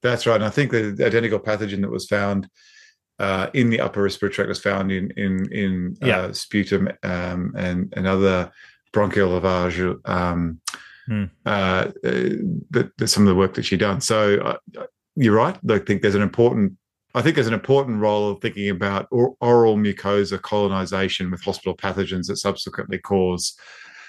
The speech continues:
Speaker 1: a reservoir or our reservoir, a potential reservoir for, um, pneumonia, um, subsequent
Speaker 2: Yeah.
Speaker 1: pneumonia infection. So,
Speaker 2: But, but
Speaker 1: yeah,
Speaker 2: it's
Speaker 1: that,
Speaker 2: back
Speaker 1: that could be
Speaker 2: to
Speaker 1: one way. Mm.
Speaker 2: hand hygiene and teeth cleaning.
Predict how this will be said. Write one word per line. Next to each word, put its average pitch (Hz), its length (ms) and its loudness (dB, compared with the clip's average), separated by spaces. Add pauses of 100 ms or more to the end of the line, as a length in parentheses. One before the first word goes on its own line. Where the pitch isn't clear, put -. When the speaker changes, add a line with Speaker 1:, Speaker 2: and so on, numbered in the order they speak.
(320)
Speaker 1:
a 101 480 0
reservoir 123 560 0
or 113 260 -2
our 117 240 2
reservoir, 98 600 -4 (100)
a - 60 -20
potential 92 320 -6
reservoir 95 340 -2
for, 95 420 -4
um, 90 320 -6 (320)
pneumonia, 95 640 -2 (140)
um, 95 560 -8 (220)
subsequent - 360 -10
Speaker 2:
Yeah. 131 80 0
Speaker 1:
pneumonia 90 240 -6
infection. 85 460 -12
So, 87 240 -14 (420)
Speaker 2:
But, 135 240 0
but 139 180 0
Speaker 1:
yeah, 190 100 6
Speaker 2:
it's - 100 -2
Speaker 1:
that, 143 60 2
Speaker 2:
back 160 120 4
Speaker 1:
that 147 140 0
could 139 100 6
be 117 60 4
Speaker 2:
to 107 80 2
Speaker 1:
one 101 120 0
way. 101 100 -4 (220)
Mm. 110 200 -4 (180)
Speaker 2:
hand 160 240 0
hygiene 139 560 2
and 139 260 -2
teeth 170 240 -4
cleaning. 95 420 -4